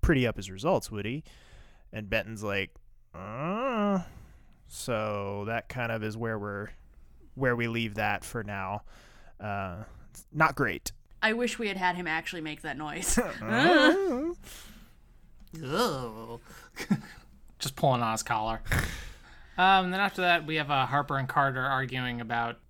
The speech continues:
Speaker 3: him covering for her, and he's really worried about his residency chances, and they're just sort of, like, they're just sort of nipping at each other's heels, and he, uh, it's like, "Oh yeah, I forgot to do a ton of stuff for Ben," and just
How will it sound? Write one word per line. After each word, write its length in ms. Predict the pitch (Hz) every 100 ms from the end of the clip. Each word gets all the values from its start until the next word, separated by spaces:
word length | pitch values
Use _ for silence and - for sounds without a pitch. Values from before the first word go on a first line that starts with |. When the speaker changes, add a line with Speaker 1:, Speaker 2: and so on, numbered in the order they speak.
| -
Speaker 3:
him 260 | 147 131 123
covering 380 | - 135 135
for 200 | 120 135
her, 460 | 123 190 175 175 160
and 560 | 143 135 127 123 123 123 - -
he's 240 | 143 135
really 200 | 143 139
worried 260 | 123 131 131
about 180 | 123 117
his 100 | 117
residency 500 | 139 139 131 127 131
chances, 720 | - 131 123 - 123 120 117
and 360 | 123 117 117 117 - - - - - - - -
they're 160 | 147
just 160 | 135 127
sort 200 | 160 139
of, 300 | 131 120 113
like, 240 | 120 117 - - - -
they're 160 | 156 151
just 120 | 131
sort 160 | 147 127
of 160 | 110
nipping 260 | 123 123 120
at 100 | 117
each 100 | 110
other's 240 | 117 107
heels, 560 | - 127 117 113 113 107
and 280 | 113 110 113 - - - -
he, 380 | - - 135 127
uh, 300 | 117 113 110 113 135
it's 140 | - 139
like, 200 | 123 -
"Oh 80 | 165
yeah, 200 | 156 139
I 40 | 139
forgot 240 | 151 151
to 40 | 160
do 160 | 151
a 60 | 139
ton 200 | 147 139
of 60 |
stuff 200 | 135 139
for 60 | 123
Ben," 300 | 113 110 104
and 220 | 107 110
just 200 | 110 -